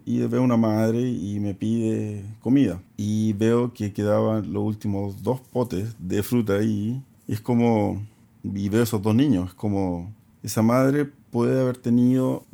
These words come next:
distintos caminos. Y ella está dispuesta a pagar el precio de sentirse humillada y juzgada porque anda con dos niños. Tal vez algunos dirán que anda mendigando o lo utiliza,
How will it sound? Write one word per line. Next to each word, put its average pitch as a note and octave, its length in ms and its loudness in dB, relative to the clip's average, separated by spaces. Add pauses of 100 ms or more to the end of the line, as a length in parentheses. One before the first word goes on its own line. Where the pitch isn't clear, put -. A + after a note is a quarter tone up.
(140)
distintos D#3 440 -8
caminos. F2+ 360 -4 (340)
Y A2 200 0
ella C3+ 160 2
está C#3 240 -8
dispuesta D3 420 -6
a E3 40 -10
pagar C3+ 200 -2
el C#3 100 -4
precio C#3 480 -4
de C3+ 80 -6
sentirse B2 460 -6
humillada B2 760 0 (160)
y A2 120 -4
juzgada A2+ 720 0
porque A2 280 -8
anda A2+ 220 0
con A2 160 0
dos G#2 140 0
niños. A#2+ 580 2
Tal G2 160 -6
vez G#2+ 160 -2
algunos A2 320 0
dirán G#2+ 180 0
que G#2+ 80 -4
anda G#2+ 140 0
mendigando G2+ 680 2
o G#2 100 -2
lo G2+ 140 0
utiliza, A#2+ 540 -4